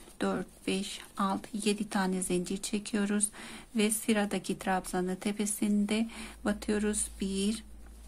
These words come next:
iki, üç. Bundan sonra bakın aşağıda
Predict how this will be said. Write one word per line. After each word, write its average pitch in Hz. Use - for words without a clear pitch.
iki, 214
üç. -
Bundan 240
sonra 196
bakın 226
aşağıda 214